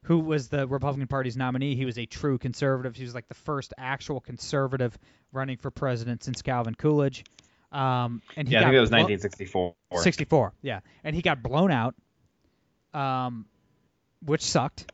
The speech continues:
Speaker 1: <laughs> You know, he would have been a good president, but he got
Speaker 2: <laughs>
Speaker 1: blown out. Um, but it did fundamentally change the Republican Party. It pushed the Republican Party in a more conservative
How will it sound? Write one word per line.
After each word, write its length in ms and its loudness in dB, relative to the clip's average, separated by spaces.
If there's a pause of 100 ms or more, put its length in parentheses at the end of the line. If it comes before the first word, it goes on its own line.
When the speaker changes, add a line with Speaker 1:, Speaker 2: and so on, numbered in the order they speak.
Speaker 1:
<laughs> 140 -4
You 200 2
know, 80 4
he 120 6
would 160 4
have 100 -2
been 100 -2
a 20 -4
good 160 -12
president, 360 -6
but 100 0
he 60 -8
got 180 4
Speaker 2:
<laughs> 0 -
Speaker 1:
blown 240 0
out. 180 -4 (480)
Um, 400 0 (960)
but 200 6
it 160 0
did 200 2
fundamentally 640 2
change 300 -2
the 60 -6
Republican 380 -8
Party. 380 -2
It 120 -8
pushed 260 -2
the 60 -6
Republican 380 -4
Party 340 -4
in 80 -6
a 40 -8
more 160 -6
conservative 840 -8